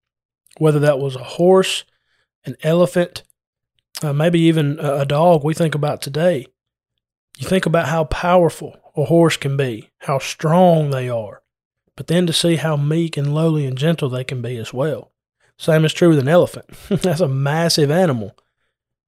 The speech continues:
But yet the Greeks would define them with this word. They're gentle. They are under control, even though they have this great power and strength.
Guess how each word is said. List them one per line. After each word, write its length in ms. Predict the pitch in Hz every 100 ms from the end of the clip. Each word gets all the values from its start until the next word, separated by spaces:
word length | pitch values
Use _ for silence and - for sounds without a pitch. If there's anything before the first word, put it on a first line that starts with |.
| _ -
But 120 | 143
yet 300 | 135 170 -
the 120 | 156
Greeks 400 | 143 175 175 160
would 120 | 160 143
define 500 | 147 165 185 196 151
them 360 | 127 127 147 - _ -
with 120 | 156
this 200 | 143 156
word. 240 | 196 214 135
They're 120 | 117
gentle. 540 | 131 170 185 - - _ _ _ _ _ -
They 160 | 156
are 280 | 147 143 143 - _ _ _
under 380 | 165 180 185 175
control, 840 | 170 165 - 165 165 135 92 - -
even 240 | 160 180
though 100 | 185
they 100 | 185
have 180 | 151 175
this 160 | 160 147
great 320 | 156 170 139
power 420 | 170 175 165 139
and 100 | 131
strength. 640 | - 165 170 139 - -